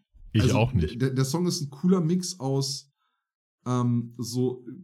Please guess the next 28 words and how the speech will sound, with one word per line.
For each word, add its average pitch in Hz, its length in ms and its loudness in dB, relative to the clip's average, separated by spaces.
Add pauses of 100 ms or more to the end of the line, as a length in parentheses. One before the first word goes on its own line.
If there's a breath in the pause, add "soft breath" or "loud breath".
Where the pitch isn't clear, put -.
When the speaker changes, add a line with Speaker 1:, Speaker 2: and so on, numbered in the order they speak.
(120)
Speaker 2:
leichten 143 800 -2 (560)
Rap-Parts, 160 840 -4
ein 127 100 0
bisschen 131 340 0
Indie-mäßig 185 960 4 (380 soft breath)
und, 143 380 2
äh, 135 500 2
der 135 200 4
Refrain, 139 580 2 (160)
Speaker 1:
Mhm. 131 60 -4
Speaker 2:
ähm, 131 540 -2 (760)
leitet 143 400 2
halt 147 180 0
ein 151 260 0
mit 147 160 0
dem 135 120 2
Satz, 131 420 -2 (340 soft breath)
„I've 139 140 2 (100)
spent 156 300 2
so 151 180 2
much 156 380 0
time 143 320 2
on 143 140 2
Hayden 147 480 8
stuff.“ - 560 -4 (1400)
Ähm, 127 400 6
Speaker 1:
Mhm. 131 380 -2
Speaker 2:
focusing, 156 840 2